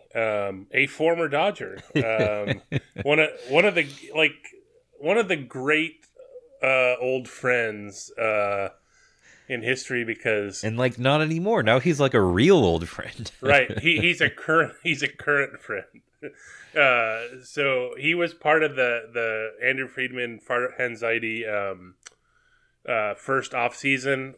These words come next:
Speaker 1: in that winter meetings where they just went buck wild and, and, and, and sort of reshaped stuff. And they had the, um, uh, the big trade with the Marlins, um, that brought over, um, Kike and, um,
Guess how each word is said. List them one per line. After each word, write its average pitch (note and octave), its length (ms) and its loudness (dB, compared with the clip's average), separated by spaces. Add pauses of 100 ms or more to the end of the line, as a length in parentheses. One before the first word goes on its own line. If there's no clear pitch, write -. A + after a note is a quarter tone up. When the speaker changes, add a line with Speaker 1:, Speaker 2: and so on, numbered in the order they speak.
Speaker 1:
in A#2+ 160 0
that A#2 180 0
winter B2 200 0
meetings A#2+ 380 0
where A2+ 120 0
they A2+ 120 0
just G#2+ 280 -6
went A2+ 220 -6
buck G#2+ 260 -6
wild A2 380 0
and, G2+ 220 -8
and, G2+ 320 -8 (640)
and, A2+ 260 0
and G#2+ 240 -6
sort A#2 160 -6
of G#2 100 -8
reshaped A#2 460 -4
stuff. C#3+ 440 0
And A#2 240 0
they A2+ 120 2
had A#2 400 0
the, A2 240 0
um, G2 440 -2 (1080)
uh, A#2 160 0
the A2 100 -10
big B2+ 260 -2
trade C3+ 280 0
with B2+ 120 -4
the B2+ 80 -10
Marlins, A#2 840 -2 (260)
um, G#2 560 -2 (340)
that A2+ 240 -4
brought A2+ 280 2
over, G#2+ 540 -2
um, G2 460 -8
Kike G#2+ 800 0
and, G2 400 -2 (580)
um, G2 680 -2